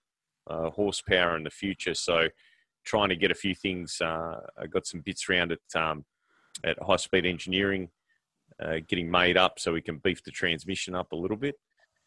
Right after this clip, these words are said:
Uh, haven't had a chance to do anything with the motor yet. The B A,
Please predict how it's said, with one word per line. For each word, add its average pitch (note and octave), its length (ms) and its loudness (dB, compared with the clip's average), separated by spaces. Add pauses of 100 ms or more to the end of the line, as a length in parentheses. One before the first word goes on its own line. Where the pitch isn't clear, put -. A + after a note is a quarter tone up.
(600)
Uh, G2 360 6
haven't A#2+ 220 4
had A2+ 120 8
a F#2+ 60 0
chance A#2 320 0
to - 40 -8
do A2 140 -2
anything G2+ 180 0
with F2+ 100 -4
the E2+ 60 -2
motor G#2+ 260 4
yet. D3 220 -2
The - 60 -4
B A2+ 260 4
A, G#2+ 500 6